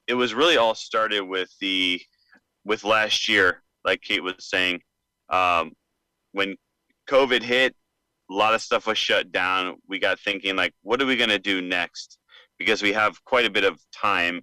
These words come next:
A lot of our businesses were involved with things that were on the,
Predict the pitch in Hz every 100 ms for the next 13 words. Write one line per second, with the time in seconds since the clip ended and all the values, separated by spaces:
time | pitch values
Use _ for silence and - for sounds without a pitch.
0 | 95 104 110 104 101 90 101 101 92 95
1 | 92 87 87 90 87 90 90 90 90 -
2 | 87 - _ _ _ 107 101 92 92 92
3 | 92 87 87